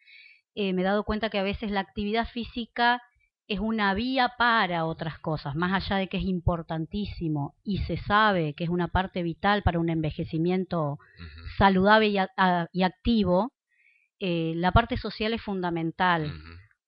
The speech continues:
Speaker 1: Porque el aislam-, el a-, el aislamiento que sufre el adulto mayor lo envejece aún
Speaker 2: Ujú.
Speaker 1: más, lo enferma aún más.
Speaker 2: Ujú, ujú.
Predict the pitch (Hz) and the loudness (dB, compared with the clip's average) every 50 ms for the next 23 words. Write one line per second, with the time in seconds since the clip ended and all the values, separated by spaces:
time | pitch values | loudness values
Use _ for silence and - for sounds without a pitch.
0 | - 196 190 180 180 180 - 196 190 185 180 180 175 170 170 175 170 170 165 165 | -2 0 0 0 -2 -6 -6 -4 -2 -2 -2 0 0 -2 -2 -2 -2 -2 -2 -2
1 | 165 160 160 - - - 190 190 190 185 190 190 190 185 190 202 - - 202 196 | -4 -4 -6 -8 -6 -4 -2 0 2 2 2 2 0 0 0 -2 -2 -2 -2 0
2 | 190 190 190 - 196 180 185 190 185 185 190 185 190 208 220 240 240 220 208 196 | 0 0 0 0 -2 0 0 0 0 0 0 0 0 0 0 0 0 -2 -2 -4
3 | 185 170 - 220 196 - 202 196 185 180 185 202 190 - 202 202 202 180 - - | -4 -4 -4 -4 -4 -2 -2 -2 0 0 0 -2 0 -2 0 0 0 -2 0 0
4 | 220 208 208 202 - _ - 190 180 180 180 180 180 180 - - - 226 233 220 | 0 0 0 -2 -6 _ -8 -4 -2 0 0 0 -2 -6 -8 -8 -4 -4 -4 -4
5 | - - 196 185 185 185 180 175 185 190 190 185 - - - 185 175 180 170 170 | -6 -8 -6 -6 -4 -4 -4 -2 0 0 2 0 0 -2 -4 -6 -4 -4 -2 -4
6 | 160 - - - 233 226 208 190 170 160 156 156 151 151 143 143 143 139 - 87 | -4 -4 0 2 2 2 2 0 -2 -2 -2 -2 -2 -4 -4 -4 -6 -6 -8 -10
7 | 87 104 110 _ - 80 | -14 -18 -20 _ -20 -20